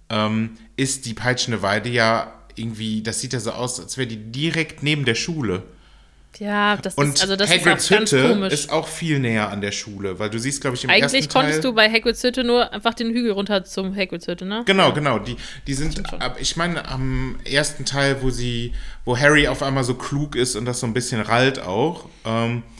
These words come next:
Speaker 1: gehen sie ja einfach raus aus der Schule und können direkt auf Hagrids Hütte gucken.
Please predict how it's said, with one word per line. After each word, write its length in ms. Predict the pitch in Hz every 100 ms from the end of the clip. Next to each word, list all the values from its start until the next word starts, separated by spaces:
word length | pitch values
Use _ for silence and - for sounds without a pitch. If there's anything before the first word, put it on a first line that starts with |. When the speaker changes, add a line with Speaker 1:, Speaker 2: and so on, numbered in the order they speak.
| - - -
Speaker 1:
gehen 200 | - 139
sie 80 | 135
ja 140 | 135 -
einfach 440 | 143 139 123 -
raus 440 | 104 139 190 - -
aus 200 | 143 143
der 100 | 147
Schule 500 | - 156 156 170 170
und 300 | - 139 139
können 300 | 156 156 135
direkt 360 | 139 165 175 151
auf 120 | 143
Hagrids 320 | 151 139 -
Hütte 220 | 143 -
gucken. 400 | - 95 - 92